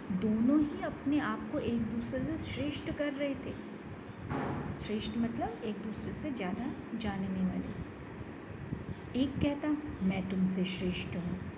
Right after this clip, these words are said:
दूसरा कहता, "मैं।" इस तरह तू तू मैं मैं हो रही थी, पर वे किसी निर्णय पर नहीं पहुँच पा रहे थे। इस बीच एक सियार उधर से निकला।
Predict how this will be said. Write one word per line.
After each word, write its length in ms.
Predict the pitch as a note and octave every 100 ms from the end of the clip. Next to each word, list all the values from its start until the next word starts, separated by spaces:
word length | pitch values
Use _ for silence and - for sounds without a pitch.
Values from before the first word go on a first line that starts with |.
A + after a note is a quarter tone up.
| - -
दूसरा 340 | - - - B3
कहता, 340 | C4 C4 D4 D4 -
"मैं।" 560 | A#3 G#4+ C#5 B3+ D#3 - - - - - - - - -
इस 360 | E4+ - - - -
तरह 280 | G#3 G3+ A#3 - -
तू 100 | F#4+
तू 240 | - A#3
मैं 420 | G#3+ B3 A#3 A#3+
मैं 180 | A#3+ B3+
हो 180 | A3 C#4+
रही 240 | F#3 F#3+
थी, 240 | - B3+ C4+ - - - - - -
पर 160 | G#3+ G#3+
वे 120 | C4
किसी 360 | - A#3 - C#4
निर्णय 500 | A3+ G3+ G3+ G#3+ C4
पर 400 | - A3 D4+ E4
नहीं 360 | G#3 G3+ F#3
पहुँच 260 | F#3 F#3+ -
पा 160 | -
रहे 220 | - - -
थे। 220 | - - - - - - - - - - C4+
इस 220 | F4+ F4+ G#3+
बीच 480 | G#3+ G#3+ C4 - - -
एक 200 | B3 C#4
सियार 600 | - - G#3+ F#3+ F#3+ A#3 - - - - A3+
उधर 200 | G3 G3
से 220 | - B3+
निकला। 380 | A#3 G#3 G#3+